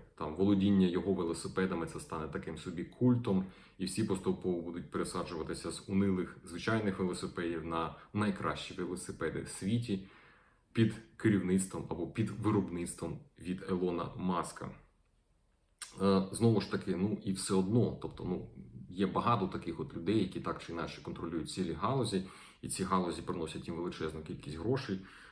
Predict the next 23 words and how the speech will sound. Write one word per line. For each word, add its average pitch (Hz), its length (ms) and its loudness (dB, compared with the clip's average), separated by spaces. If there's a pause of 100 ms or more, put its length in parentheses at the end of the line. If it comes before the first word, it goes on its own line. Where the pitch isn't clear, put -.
(100)
але 92 220 2
щоб 95 280 0
аж 92 180 0
настільки. - 600 0 (680)
І 110 80 -2
тут 175 300 4
є 120 160 8
одне 107 420 -2
але, 139 520 2 (220)
тому 107 220 -2
що - 180 -2
це 101 340 0 (120)
карколомне 101 560 2
зростання, 120 580 0
воно 95 220 2
стало 87 520 -2
можливе 90 480 -2 (180)
тільки 98 340 -2
завдяки 90 460 -4
тому, 143 360 2
що - 180 -4
останні 95 380 -2
декілька 85 500 -4